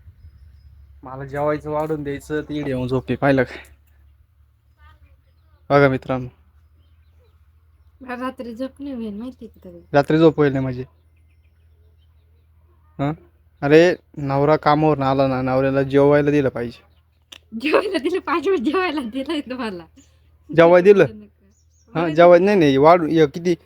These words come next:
Speaker 1: एक चमचा टाकून दिला इकडे फोन आल्याला. काय वाटत होतं तुला?
Speaker 2: मला डोळे दुखू राहिले का?
Speaker 1: डोळे दुखू राहिले म्हणजे?
Speaker 2: जागरण झालं म्हणून.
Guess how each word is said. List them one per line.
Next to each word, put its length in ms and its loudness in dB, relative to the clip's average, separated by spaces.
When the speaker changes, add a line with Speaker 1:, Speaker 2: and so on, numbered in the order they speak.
Speaker 1:
एक 200 0
चमचा 220 2
टाकून 260 2
दिला 140 4
इकडे 220 2
फोन 140 -2
आल्याला. 260 -4
काय 120 8
वाटत 160 2
होतं 180 -4
तुला? 240 -12
Speaker 2:
मला 160 -14
डोळे 260 -8
दुखू 260 -14
राहिले 300 -18
का? 120 -20
Speaker 1:
डोळे 160 8
दुखू 200 4
राहिले 140 2
म्हणजे? 220 -2
Speaker 2:
जागरण 440 -20
झालं 280 -20
म्हणून. 200 -20